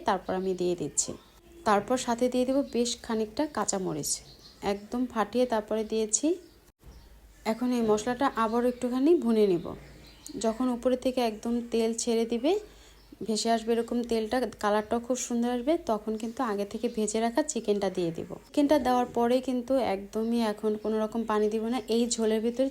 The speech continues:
চিকেনটা প্রথমে খুব ভালো করে ভুনে নিব। চিকেনটা যখন কষানো হবে তখন এই যে ঝোলটা দেখবেন যে একদম এত বেশি থাকবে না, মানে চিকেনের গায়ে লেগে লেগে থাকবে।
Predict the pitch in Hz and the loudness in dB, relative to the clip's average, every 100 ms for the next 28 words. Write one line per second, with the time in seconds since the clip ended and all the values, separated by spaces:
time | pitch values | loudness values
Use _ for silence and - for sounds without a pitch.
0 | - 226 226 220 233 214 226 247 320 370 | -2 -4 -2 -2 -4 -4 -2 0 0 0
1 | - - - - 202 214 202 208 233 233 | -12 -20 -18 -10 -6 -2 0 0 0 2
2 | 233 277 233 208 208 196 160 - - - | 4 4 4 2 2 2 0 -6 -14 -20
3 | - - - 269 269 294 302 294 262 277 | -20 -12 -2 0 2 4 4 4 2 0
4 | 269 226 233 233 226 208 202 233 220 220 | 0 -2 0 2 4 2 2 2 0 2
5 | 226 226 226 247 214 214 208 240 240 208 | 0 2 2 0 2 2 4 2 2 -2
6 | 208 202 214 202 196 - 220 226 202 - | 0 0 0 -2 -4 -6 -4 -4 -6 -6
7 | 214 220 233 220 208 208 220 320 262 208 | -4 -4 -4 -6 -4 0 0 2 0 -2
8 | - 226 220 220 214 208 202 214 214 233 | -4 -2 0 -2 0 0 2 2 2 0
9 | 220 214 208 196 185 196 | 0 -2 -2 -4 -2 0